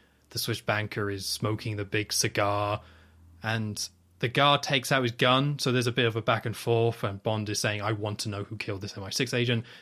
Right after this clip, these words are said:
The guard points out, uh, points his gun at Bond. So Bond then activates his glasses, and then that blows up Bond's gun that's on the table.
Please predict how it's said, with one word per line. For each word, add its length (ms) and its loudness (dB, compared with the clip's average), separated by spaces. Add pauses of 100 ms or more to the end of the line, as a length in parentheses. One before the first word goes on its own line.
The 80 -6
guard 500 4 (180)
points 380 -2
out, 240 -2 (460)
uh, 140 -6
points 240 -2
his 80 -4
gun 160 6
at 140 0
Bond. 460 4 (500)
So 200 4
Bond 580 6 (680)
then 500 6
activates 800 2
his 300 4
glasses, 1040 4 (720)
and 220 4
then 260 6
that 260 4 (360)
blows 420 6
up 240 4 (200)
Bond's 440 4 (180)
gun 460 4 (100)
that's 240 -6
on 200 0
the 80 0
table. 640 0